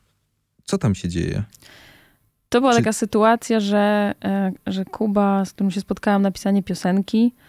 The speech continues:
Speaker 1: Mhm.
Speaker 2: e, powiedział, „Robimy coś od samego początku, ja idę robić kawę, a ty przeglądaj sample”. I, e, ja po prostu przeglądałam sample i wybrałam właśnie to.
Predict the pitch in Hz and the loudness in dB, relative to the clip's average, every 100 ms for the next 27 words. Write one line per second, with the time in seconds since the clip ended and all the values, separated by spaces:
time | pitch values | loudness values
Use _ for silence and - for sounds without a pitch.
0 | - 110 98 95 196 208 98 - 185 190 | -12 -8 -4 -2 0 -2 -4 -4 -4 0
1 | 196 190 196 226 247 220 202 - - - | 0 0 2 4 4 4 -2 -8 -12 -12
2 | - 202 208 190 - - 240 247 - 208 | -6 -2 -2 -2 -4 -2 0 0 0 0
3 | 196 196 190 190 - 240 226 208 208 - | 2 2 0 -2 0 0 2 0 -2 -4
4 | 190 196 196 185 - 180 170 - - _ | -2 0 2 0 -2 -4 -4 -8 -14 _
5 | _ _ _ _ - 202 202 202 202 - | _ _ _ _ -6 0 2 2 0 -2
6 | - 196 196 196 196 196 - - - 226 | -6 -4 -4 -4 -4 -4 -6 -10 -14 -16
7 | - - 254 254 254 - 262 - 233 233 | -12 -4 -2 -2 -6 -8 -8 -4 0 2
8 | 226 220 220 214 196 185 190 185 185 190 | 2 2 0 0 0 0 -2 0 0 0
9 | 185 190 185 190 196 180 - 180 | 2 0 0 -2 -4 -4 0 0